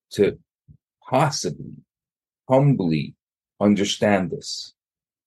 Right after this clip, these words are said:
is by realizing that occasionally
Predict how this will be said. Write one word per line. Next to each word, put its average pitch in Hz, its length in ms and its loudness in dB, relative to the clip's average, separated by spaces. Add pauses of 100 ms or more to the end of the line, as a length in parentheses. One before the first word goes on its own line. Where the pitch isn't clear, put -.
(880)
is 107 160 2
by 110 180 4
realizing 104 920 2 (1300)
that 104 260 2
occasionally 110 920 0